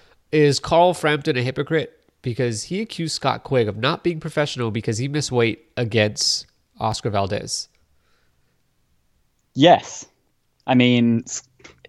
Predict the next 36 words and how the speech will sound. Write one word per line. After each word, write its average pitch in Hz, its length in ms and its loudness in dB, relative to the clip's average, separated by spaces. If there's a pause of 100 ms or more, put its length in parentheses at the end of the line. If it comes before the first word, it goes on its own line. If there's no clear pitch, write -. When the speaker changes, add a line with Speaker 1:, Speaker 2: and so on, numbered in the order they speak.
(380)
Speaker 2:
Frampton 165 500 4
literally 131 400 2
missed 113 240 0
weight 107 460 4 (680)
two 139 220 6
fights - 320 2
ago. 60 220 -8 (640)
And 110 500 4 (580)
say 180 280 2
what 190 160 2
you 156 100 -2
will 160 240 6
about 160 360 2
Scott - 280 0
Quigg, 165 400 2 (100)
this, 151 440 4
he 160 200 6
needed 143 320 8
that 110 200 4
world 107 200 2
title. 76 420 0 (760)
Because 113 600 4
without 131 320 6
it, 170 260 0
he 120 160 0
is 113 120 0
not 113 220 2
a - 20 -2
draw. 90 500 -4
He's 120 160 -2
not 165 120 8
a - 20 4
draw 165 200 8
in 123 100 8
England, 92 500 0 (500)
and 104 560 4